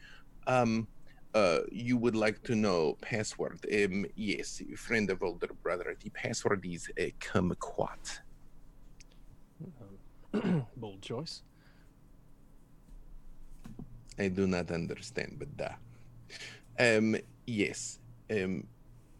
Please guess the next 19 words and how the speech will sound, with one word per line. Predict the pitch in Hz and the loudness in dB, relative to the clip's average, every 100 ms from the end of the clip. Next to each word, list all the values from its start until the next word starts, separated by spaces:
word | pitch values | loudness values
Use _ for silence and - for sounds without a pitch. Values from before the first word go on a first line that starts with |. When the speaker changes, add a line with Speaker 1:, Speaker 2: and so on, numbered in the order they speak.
| - - - - - | -20 -20 -20 -10 -4
Speaker 1:
I | 101 | -2
can | - 110 | 0 0
take | - 123 - | 2 0 0
you | 107 92 | 0 0
to | - - 82 71 - - - | -2 -4 -2 -4 -10 -18 -8
true | - 135 | 2 4
proprietors | 98 - 104 - 110 85 - - - | 4 2 2 6 6 6 2 -2 -2
of | 85 71 | -2 -2
the | 65 | -2
establishment, | - - 104 90 85 - 80 - - | -2 0 0 2 0 -2 -4 -6 -6
though, | 60 | -4
older | 65 - - | -4 -6 -8
brother. | - - - 90 | -8 -10 -10 -6
Da. | 64 - - - - - - - | -4 -6 -10 -20 -20 -20 -20 -14
They, | 95 104 101 87 73 | 0 4 6 6 4
um, | 62 62 | -2 -8
they | - 92 104 110 | -2 4 6 6
have | 123 - | 2 0
paid. | - 139 101 - | 2 2 0 -6